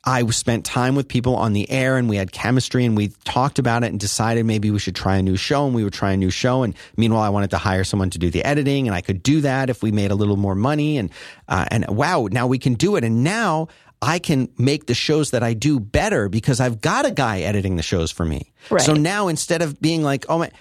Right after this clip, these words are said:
Speaker 1: I can do an extra show a week," or I can spend an extra hour in preparation for this interview that I'm gonna do on Thursday because I don't have to edit anymore. And now I got to that point,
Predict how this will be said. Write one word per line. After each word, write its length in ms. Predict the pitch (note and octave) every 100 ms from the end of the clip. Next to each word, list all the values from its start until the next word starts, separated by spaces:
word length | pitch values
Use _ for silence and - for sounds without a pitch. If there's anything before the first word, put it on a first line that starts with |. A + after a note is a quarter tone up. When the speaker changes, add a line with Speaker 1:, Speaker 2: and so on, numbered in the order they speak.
| - -
Speaker 1:
I 120 | D#3
can 180 | F3+ D#3+
do 160 | G#3+
an 60 | F#3+
extra 300 | B2 - C3+
show 220 | - A#2+
a 80 | A#2
week," 340 | C#3 A3 D#3
or 100 | B2
I 120 | A2
can 140 | C3 B2+
spend 340 | - D3 D3+
an 80 | C3
extra 320 | - - -
hour 260 | - C3+ C#3
in 140 | B2
preparation 580 | - A#2+ A#2 B2 G3 C#3+
for 120 | -
this 160 | B2+ B2
interview 380 | D3+ A3+ A3+ D3
that 100 | G#2
I'm 100 | G2
gonna 160 | F#2
do 160 | F2 F2+
on 140 | E2+
Thursday 480 | D#2+ F2 F2 E2 F2 - -
because 200 | A#2+ A#2+
I 120 | - C3
don't 80 |
have 120 | C3+ B2+
to 120 | D3
edit 220 | G3 A3
anymore. 440 | B2+ F#2+ E2+ D#2+
And 100 | F2 G#2
now 200 | B2 C#3
I 120 | B2
got 200 | B2 B2+
to 80 | B2+
that 180 | A#2
point, 280 | - G3+ -